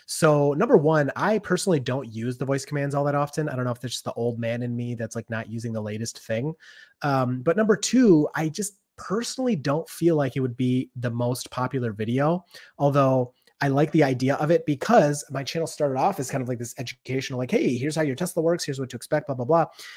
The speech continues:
Um, so from that perspective, I mean, I like the idea, but you just gotta understand, like,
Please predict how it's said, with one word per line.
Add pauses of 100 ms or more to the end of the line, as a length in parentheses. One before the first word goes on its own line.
(100)
Um,
so
from
that
perspective,
I
mean,
I
like
the
idea,
but (380)
you
just
gotta
understand,
like,